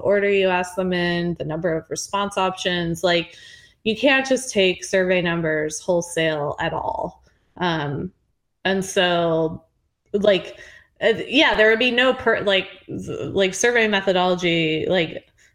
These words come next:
at least we're at the point where people can generally measure and discuss these things. <laughs> Like, there would be no possible way of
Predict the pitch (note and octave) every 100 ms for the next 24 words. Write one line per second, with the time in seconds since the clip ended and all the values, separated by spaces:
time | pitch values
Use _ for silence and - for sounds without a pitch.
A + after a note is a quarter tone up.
0 | - G3+ F#3+ A3+ C4+ D4+ A#3 G#3 G3 F#3+
1 | F3+ G3 G3+ F#3+ E3+ D#3 F3 E3 D#3+ G#3
2 | G3+ F#3 F#3+ F3 E3+ F3+ F#3+ F3+ E3+ D#3+
3 | E3+ F#3+ F3 E3+ D#3+ E3+ D#3+ D#3 - F#3
4 | - E3 E3 - D3 D3+ D#3 E3 - -
5 | A3 - G#3+ G#3+ - - A#3 A#3 G3 A3
6 | G3+ G3 G#3 G#3 F#3+ F3+ F3+ F3+ E3+ E3
7 | D#3+ D#3+ D#3 C#3 D#3